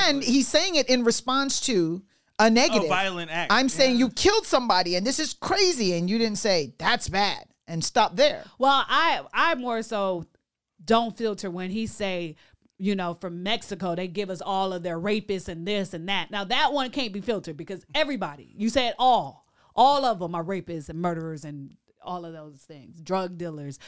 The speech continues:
Speaker 3: So, but in this one, he was like, you know, "There's good people." Well, maybe they have good things that they
Speaker 1: Intentions.
Speaker 3: do.
Speaker 1: Maybe they have good intentions.
Speaker 3: But why would you want,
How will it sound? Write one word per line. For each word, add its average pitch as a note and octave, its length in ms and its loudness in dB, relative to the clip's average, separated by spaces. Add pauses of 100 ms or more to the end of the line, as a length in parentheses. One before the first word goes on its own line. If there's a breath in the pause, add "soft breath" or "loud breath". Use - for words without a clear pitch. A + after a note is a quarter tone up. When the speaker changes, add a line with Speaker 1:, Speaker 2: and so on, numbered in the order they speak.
(240 loud breath)
Speaker 3:
So, - 260 -4
but F#3+ 240 -8
in F#3+ 160 -10
this C#4 240 -4
one, G3+ 200 -8
he G#3 180 -8
was F#3 200 -6
like, E3+ 380 -10 (240)
you B4 140 -2
know, D4+ 180 -4
"There's C4+ 240 -4
good B3+ 220 -8
people." C4+ 260 -12 (240 loud breath)
Well, D#4 440 -4 (300)
maybe F4+ 240 0
they D4+ 180 2
have A#3+ 360 -2 (220)
good B3 500 -6 (340)
things A#3+ 280 2
that C4 80 4
they B3+ 60 4 (200)
Speaker 1:
Intentions. F#3+ 80 -4
Speaker 3:
do. B3+ 420 -8 (260)
Speaker 1:
Maybe F#4 200 2
they G4+ 80 4
have F4 140 4
good E4+ 120 2
intentions. C4 580 0
Speaker 3:
But G#3+ 60 -10
why C4+ 160 0
would D4 200 -6
you C#4 120 -10
want, A#3+ 540 -2